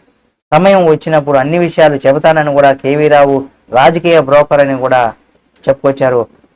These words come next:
ఆయనంటే తనకు అసహ్యం అనేది కూడా చెప్పుకొచ్చారు. తాను వ్యవసాయం చేసుకుంటున్నానని, ఇప్పుడు అదే పనిలో ఉంటున్నానని కూడా, గతంలో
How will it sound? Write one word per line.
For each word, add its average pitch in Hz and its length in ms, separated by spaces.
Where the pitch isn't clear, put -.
ఆయనంటే 147 420
తనకు 135 280
అసహ్యం 175 400
అనేది 143 260
కూడా 135 160
చెప్పుకొచ్చారు. 127 580
తాను 131 220
వ్యవసాయం 147 560
చేసుకుంటున్నానని, 151 800
ఇప్పుడు 131 220
అదే 147 160
పనిలో 160 240
ఉంటున్నానని 143 580
కూడా, 135 160
గతంలో 156 360